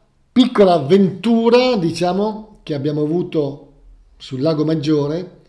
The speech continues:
è stata quella, eh, della partecipazione ad una regata, no?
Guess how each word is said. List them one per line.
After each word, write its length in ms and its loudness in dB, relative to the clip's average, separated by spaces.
è 80 -10
stata 320 -2
quella, 760 2
eh, 360 -4
della 340 4
partecipazione 1300 0
ad 140 -4
una 200 2
regata, 600 -6
no? 220 -18